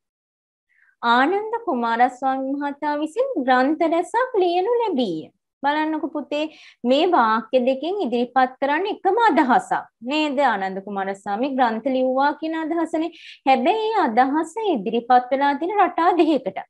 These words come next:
ආකාරයක දෙකකට. හරිද? එක වාක්‍යයක් කර්තෘකාරකයට අයිති වෙනවා, අනිත් වාක්‍ය කර්මකාරකයට අයිති වෙනවා. දැන් ආනන්ද කුමාරස්වාමි මහතා ග්‍රන්ථ රැසක් ලිවීය කියනකොට මෙතන ප්‍රධාන එක්කෙනා ප්‍රධ-, කර්තෘ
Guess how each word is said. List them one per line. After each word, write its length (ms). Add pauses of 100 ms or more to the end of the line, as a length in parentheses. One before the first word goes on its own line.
ආකාරයක 680
දෙකකට. 540 (200)
හරිද? 300 (360)
එක 260
වාක්‍යයක් 640
කර්තෘකාරකයට 1000
අයිති 340
වෙනවා, 380 (260)
අනිත් 360
වාක්‍ය 540 (500)
කර්මකාරකයට 1120
අයිති 400
වෙනවා. 360
දැන් 180
ආනන්ද 420
කුමාරස්වාමි 800
මහතා 500
ග්‍රන්ථ 420
රැසක් 480
ලිවීය 440
කියනකොට 460 (380)
මෙතන 340
ප්‍රධාන 420
එක්කෙනා 440
ප්‍රධ-, 280
කර්තෘ 420